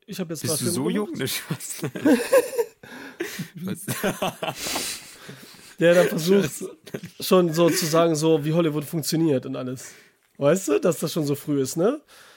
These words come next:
Speaker 1: Das können irgendwelche anderen Regisseure, die was schon gemacht haben und Klassiker und so ein bisschen spät, das ist auch so die Frage,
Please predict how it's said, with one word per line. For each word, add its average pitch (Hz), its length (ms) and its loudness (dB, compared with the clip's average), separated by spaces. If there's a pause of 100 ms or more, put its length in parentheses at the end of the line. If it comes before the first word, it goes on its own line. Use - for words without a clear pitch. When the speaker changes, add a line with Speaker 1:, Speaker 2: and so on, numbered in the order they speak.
(120)
Speaker 1:
Das 151 160 -8
können 196 160 4
irgendwelche 170 240 2
anderen 220 200 -2
Regisseure, 214 420 0
die 175 140 0
was 190 380 -2
schon 214 120 -12
gemacht 196 340 -4
haben 202 200 -2
und 190 120 -8
Klassiker 202 420 -8
und 185 100 -8
so 185 80 -8
ein 190 40 -4
bisschen 175 180 -10
spät, 202 260 -6
das 175 140 -8
ist 185 100 -8
auch 165 140 -2
so 160 120 -6
die 139 100 -4
Frage, 120 460 -4